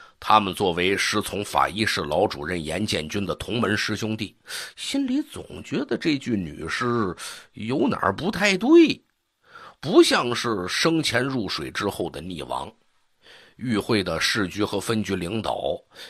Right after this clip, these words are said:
也知道马开军这么说背后的目的是什么，那是什么呀？嘿，一定是回去请严建军法医再看看。对此他们自然也没有异议。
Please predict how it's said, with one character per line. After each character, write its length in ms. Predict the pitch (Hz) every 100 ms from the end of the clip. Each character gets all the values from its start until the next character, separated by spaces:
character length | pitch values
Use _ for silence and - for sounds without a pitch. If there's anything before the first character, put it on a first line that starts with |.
| -
也 220 | - - -
知 120 | 135
道 120 | 123
马 240 | 71 67
开 240 | 67 - 107
军 200 | 101 110
这 140 | 107
么 160 | 87 71
说 320 | - 95 80
背 180 | - 90
后 220 | - 85
的 100 | 76
目 380 | 127 262 294 82
的 180 | 76 67
是 220 | - 69
什 120 | 69
么， 120 | - - _ _ _ -
那 120 | 82
是 160 | - 76
什 140 | 73
么 80 | 78
呀？ 180 | 80 - -
嘿， 260 | - 107 - - -
一 200 | - 104
定 180 | 104 85
是 100 | 87
回 280 | 78 78 98
去 140 | 87 - _ - -
请 260 | - - 113
严 240 | 107 175
建 220 | 220 170 135
军 220 | 196 208
法 220 | - 90
医 160 | 123 147
再 160 | 117
看 300 | 90 127 104
看。 160 | 87 85 _ _ _ _ - - -
对 220 | 208 147
此 420 | - 95 127 110
他 180 | - 101
们 160 | 95 80
自 200 | - 80
然 200 | 76 87
也 140 | 64
没 160 | 67 82
有 160 | -
异 80 | 69
议。 360 | 90 69 87